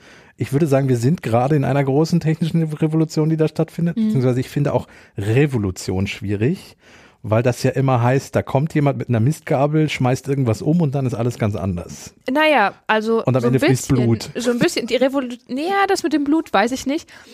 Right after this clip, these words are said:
Speaker 2: aber so ein bisschen war das ja schon so, als Chat G P T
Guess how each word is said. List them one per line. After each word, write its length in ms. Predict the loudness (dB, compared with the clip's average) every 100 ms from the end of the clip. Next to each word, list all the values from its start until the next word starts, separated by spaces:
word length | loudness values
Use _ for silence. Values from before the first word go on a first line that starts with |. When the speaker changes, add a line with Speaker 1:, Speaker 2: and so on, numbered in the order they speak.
| -16
Speaker 2:
aber 200 | -2 0
so 80 | 2
ein 80 | 2
bisschen 360 | 0 0 -2 0
war 120 | 0
das 160 | 0
ja 80 | -2
schon 240 | -2 -2 0
so, 160 | -2 -2
als 320 | -2 -4 -10
Chat 260 | -4 -4 -2
G 100 | -6
P 120 | -6
T 280 | -2 -2